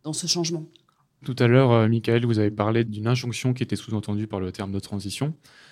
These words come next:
Speaker 2: Est-ce que, euh, le contexte environnemental, en fait, euh, il va impliquer une, une forme d'injonction à la radicalité, à un engagement fort, euh,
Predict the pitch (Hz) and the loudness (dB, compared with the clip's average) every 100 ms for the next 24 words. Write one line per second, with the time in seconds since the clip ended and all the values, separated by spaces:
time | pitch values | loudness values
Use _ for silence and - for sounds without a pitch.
0 | - - - 110 - 139 147 139 113 110 | -20 -4 -2 -2 2 6 8 10 8 6
1 | 110 117 110 123 110 104 107 104 104 101 | 2 -2 -6 -6 -6 -2 0 0 -2 0
2 | 123 120 95 113 107 104 101 98 95 104 | -2 -2 -4 -8 -6 -4 -2 -2 -4 -6
3 | 104 104 110 - - 123 117 101 95 98 | -4 -2 -4 -6 -4 -2 0 -2 -4 -6
4 | 98 - 107 101 110 110 104 - 117 104 | -6 -4 -2 0 0 0 -4 -2 -2 0
5 | 104 107 107 104 104 127 113 98 104 101 | -2 -2 -2 -2 -2 -2 -2 -2 -2 -2
6 | 104 104 - 131 117 101 95 92 | -2 -4 2 4 4 -2 -2 -6